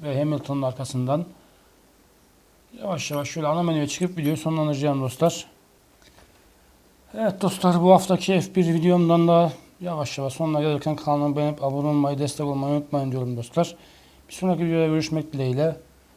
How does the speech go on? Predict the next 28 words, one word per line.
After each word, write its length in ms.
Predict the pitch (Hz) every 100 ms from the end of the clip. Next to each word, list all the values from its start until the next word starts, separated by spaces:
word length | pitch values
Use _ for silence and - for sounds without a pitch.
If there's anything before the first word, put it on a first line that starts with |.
| _ _
Her 140 | 170
şey 200 | - 165
gönlünüzce 440 | 143 139 139 127 131
olsun. 320 | 127 143 147
Sağlıcakla 480 | - 139 147 147 147
mutlu 320 | 143 147 143
kalın. 300 | 147 156 156 - _ _ _ _ _ -
Görüşmek 440 | 165 156 185 185
dileğiyle. 280 | 156 143 143
Hafta 260 | 151 160 175
içi 160 | -
aksiyonu 340 | 156 - 160 160
hafta 200 | 147 143
sonu, 340 | 151 151 156 - - - _ _ _ _ - -
e, 420 | 80 80 78 76 -
spor 420 | - - 165 147
yani 240 | 147 143
yarış 400 | 156 160 143 -
ya 160 | 147 135
da, 280 | 143 139 - 127
e, 140 | 131
futbol, 480 | - 147 - 151 135 - _ _ _ _ _ _ - -
e, 300 | 139 135 139
videoları 300 | 151 147 139
yayınlamaya 440 | 139 143 135 131
devam 200 | 151 151
edeceğim 300 | 131 143 127
dostlar. 420 | 120 - 165 -